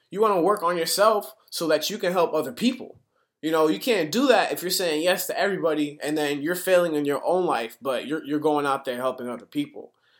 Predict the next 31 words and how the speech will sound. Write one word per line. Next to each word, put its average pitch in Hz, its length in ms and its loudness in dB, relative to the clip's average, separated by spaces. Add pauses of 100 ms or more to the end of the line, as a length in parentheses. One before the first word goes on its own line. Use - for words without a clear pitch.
(120)
You 107 140 -14
have 151 320 2
to 123 100 -6
learn 123 580 -2 (220)
how 92 140 -14
to - 100 -14
say 147 300 -2
no. 185 380 -10 (720)
Certain 151 440 0
people 175 520 -6 (300)
are 131 380 -4
scared. - 760 -2
Certain 156 320 -2
people 165 360 -10
are 131 100 -6
stuck - 380 -4
in 147 80 -10
that 123 200 -10
trap - 460 -2
of - 80 -16
saying 123 380 -6
yes, 110 360 -4
or, 107 160 -10
"Oh, 127 280 2
I 123 80 2
don't 131 100 0
wanna 127 240 -2
deny 131 320 0
them," 110 180 -10
or, 104 120 -10
"Oh, 123 280 0